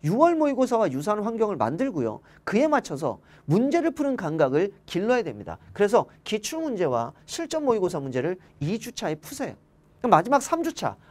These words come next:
어떻게 할 것이냐? 이제 내가 틀렸던 문제들에 대해서 오답 분석을 하고, 그다음에 내가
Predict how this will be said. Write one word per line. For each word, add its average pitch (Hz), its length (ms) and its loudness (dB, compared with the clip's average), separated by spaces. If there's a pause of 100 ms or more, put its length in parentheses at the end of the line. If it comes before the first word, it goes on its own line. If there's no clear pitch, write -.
어떻게 180 320 4
할 330 120 6
것이냐? 175 520 -4 (260)
이제 254 140 2
내가 220 180 4
틀렸던 339 540 0
문제들에 170 420 0
대해서 117 320 -2 (180)
오답 208 360 6
분석을 165 340 -4
하고, 123 320 -6 (160)
그다음에 226 240 4
내가 175 280 4